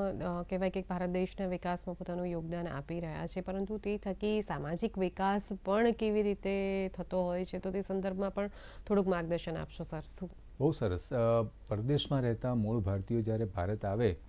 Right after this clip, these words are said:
Speaker 2: ત્યારે એમની સૌથી પહેલી લાગણી થાય કે હું મારા વતન જોઉં,
Speaker 1: જી.
Speaker 2: હું મારા ગામ જોઉં, મારા ગામના લોકોને જોઉં, હું જ્યાં ભણ્યો છું, ત્યાં જ્યાં જીવ્યો છું, જ્યાં ઉછર્યો છું, એ એમને ખાસ જોવાની ઈચ્છા થાય. એટલે સ્વાભાવિક રીતે એ ગામ જાય, એ ગામ જાય એટલે એને ગામમાં જ રહેવાનું મન થાય, એટલે પોતાનું ઘર ખોલાવડાવે,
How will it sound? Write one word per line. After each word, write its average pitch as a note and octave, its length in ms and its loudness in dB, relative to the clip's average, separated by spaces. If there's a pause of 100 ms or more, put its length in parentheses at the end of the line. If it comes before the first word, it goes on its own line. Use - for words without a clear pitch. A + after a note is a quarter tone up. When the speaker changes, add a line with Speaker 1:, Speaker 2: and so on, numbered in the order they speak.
(340)
Speaker 2:
ત્યારે A2+ 200 0
એમની A#2+ 160 4
સૌથી A2 340 2
પહેલી G#2+ 300 4
લાગણી G#2 320 4
થાય G#2 260 -2
કે A2 120 -4
હું G#2+ 120 2
મારા G2 180 2
વતન F2 360 -2
જોઉં, D#2 220 -4 (180)
Speaker 1:
જી. F3+ 220 2
Speaker 2:
હું A#2+ 140 4
મારા A2 180 4
ગામ G2 300 4
જોઉં, G#2 260 2
મારા G2+ 180 2
ગામના F#2+ 340 0
લોકોને G2 400 0
જોઉં, G2 280 0
હું G2+ 160 2
જ્યાં G2 220 0 (120)
ભણ્યો G2+ 260 4
છું, F#2 260 -2
ત્યાં F#2+ 320 -2
જ્યાં G2 220 0
જીવ્યો G2 340 4
છું, F#2 240 -4
જ્યાં F#2+ 160 -2
ઉછર્યો G2+ 440 2
છું, F2+ 200 -2 (420)
એ C#3+ 120 6
એમને B2 180 6
ખાસ F#2+ 320 2
જોવાની F#2 300 2
ઈચ્છા E2 280 -4
થાય. E2 140 -6
એટલે - 460 -6
સ્વાભાવિક B2 420 6
રીતે C3 260 4
એ - 20 4
ગામ G#2+ 320 4
જાય, G#2+ 280 4 (340)
એ A#2+ 40 -2
ગામ A2+ 260 4
જાય B2 200 8
એટલે A#2+ 180 2
એને A2+ 200 4
ગામમાં G#2 340 4
જ A#2 40 6
રહેવાનું G#2+ 320 6
મન G#2+ 160 4
થાય, G#2 160 2
એટલે G2 140 2
પોતાનું G2 420 -2
ઘર F#2+ 180 2
ખોલાવડાવે, F#2+ 680 2